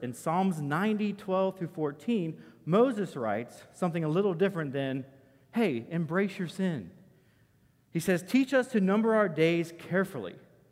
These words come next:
so that we may develop wisdom in our hearts. Lord, how long? Turn and have compassion on your servants. Satisfy us in the morning with your faithful love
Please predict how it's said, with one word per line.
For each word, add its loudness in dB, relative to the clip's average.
so -4
that 0
we 0
may 2
develop 0
wisdom 0
in -4
our -4
hearts. -8
Lord, 2
how 2
long? -4
Turn 2
and -4
have -2
compassion -2
on -2
your -4
servants. -4
Satisfy 2
us -2
in -8
the -6
morning -2
with -8
your -2
faithful -2
love -2